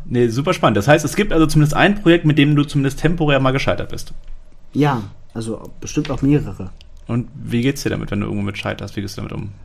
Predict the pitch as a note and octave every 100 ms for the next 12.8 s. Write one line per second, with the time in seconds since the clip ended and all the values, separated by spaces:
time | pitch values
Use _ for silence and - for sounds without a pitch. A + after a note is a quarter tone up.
0 | - - G#2+ A2 A2 - - A2 C3+ D3+
1 | D3+ A2+ F2+ F#2+ - - - A2+ D3 D3
2 | D3 C#3 C#3 G#2 A#2 A2+ G#2 G#2 A#2 C3+
3 | - - C3+ B2 A#2 A2 C#3+ C#3+ E3 -
4 | F3 E3 D3 - - C3 - D#3 - D3
5 | D#3+ D#3 - D3+ - G#2+ A2 G2+ - B2+
6 | C3 C3 C3 A#2 B2 C3 B2+ B2 - B2+
7 | C3 C3 - - C3 B2+ - B2 - -
8 | - - - - - C3 C3+ C3 A#2+ -
9 | - - G#2 G#2+ - C3 C3 D3 C3 -
10 | D3+ A#2 - A#2 A#2 - - - A#2 C3+
11 | C3 F2+ A2 C#3 - - - - - -
12 | - - A#2 B2+ C3 C3+ C#3